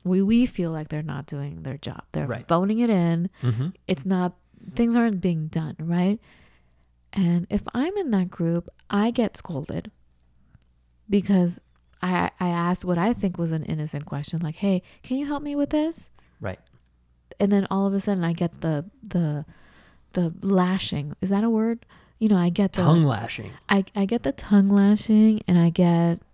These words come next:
Speaker 1: the whip, you know, and everybody else can be like, "Oh, wow, that sucks." And meanwhile, I'm here shaking, like, "What
Speaker 2: Right.
Speaker 1: the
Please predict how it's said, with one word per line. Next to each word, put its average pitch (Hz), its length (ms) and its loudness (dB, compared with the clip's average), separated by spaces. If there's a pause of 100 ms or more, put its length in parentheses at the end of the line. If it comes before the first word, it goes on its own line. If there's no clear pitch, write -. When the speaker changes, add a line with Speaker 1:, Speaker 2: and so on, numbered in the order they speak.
(240)
Speaker 1:
the 151 540 0 (200)
whip, 190 460 2 (1200)
you 185 180 2
know, 190 400 2 (320)
and 190 120 6
everybody 233 460 6
else 359 440 0
can 233 200 -4
be 233 100 2
like, 226 280 2
"Oh, 254 200 0
wow, 247 280 0
that 226 280 0
sucks." - 760 -2 (1160)
And 208 140 0
meanwhile, 226 400 4
I'm 208 180 2
here 226 180 4
shaking, 202 680 -2
like, 165 280 -2
"What 226 200 -4
Speaker 2:
Right. - 80 -4
Speaker 1:
the 170 280 -2